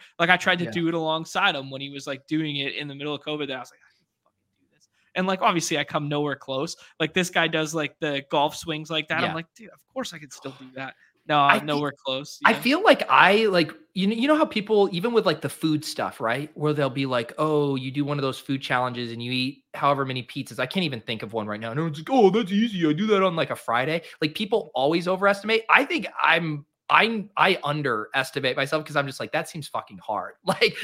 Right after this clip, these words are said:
Speaker 1: Oh,
Speaker 2: I
Speaker 1: okay.
Speaker 2: probably don't give myself the chance to be like, when I see Bales doing it, I was like, "Holy shit, like, I can do some push-ups," but I would get to, like, a tenth, like,
Speaker 1: Mm-hmm.
Speaker 2: of what he did. So <laughs> I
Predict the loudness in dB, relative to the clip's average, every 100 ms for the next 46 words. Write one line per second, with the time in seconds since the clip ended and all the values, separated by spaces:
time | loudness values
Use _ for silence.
0 | -4 4 6 6 6 6 4 4 2 2
1 | 0 -2 2 2 2 -2 -2 -8 -6 -4
2 | -6 -8 -6 -4 -2 -4 -2 -2 -4 -8
3 | -6 -6 -6 -8 -6 -8 -10 -16 _ _
4 | _ _ -2 0 0 -4 -4 -4 -4 -4
5 | -6 -8 -12 -8 -6 -8 -10 -12 -14 _
6 | -4 -2 -2 -6 -10 -10 -8 -8 -10 -16
7 | -12 -6 -8 -8 _ _ _ _ -8 -6
8 | -4 -4 -6 -2 -2 -2 -6 _ _ _
9 | -6 -2 -2 -2 -2 -4